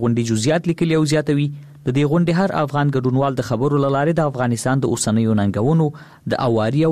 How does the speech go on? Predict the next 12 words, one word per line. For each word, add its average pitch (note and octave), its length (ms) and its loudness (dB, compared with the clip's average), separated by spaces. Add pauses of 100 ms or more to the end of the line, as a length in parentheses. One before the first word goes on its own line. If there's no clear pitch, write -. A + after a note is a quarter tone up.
(100)
له C3+ 100 0
جګړې B2 320 0
سره D3+ 200 2
د C3 100 2
مخالفت G2+ 560 -4
غږ A#2 140 -2 (140)
کړی. F#2 180 0 (200)
د C#3+ 120 2 (100)
ټام C#3 180 0
ویسټ - 260 -6
په C3 120 -6
خبره، D3+ 280 0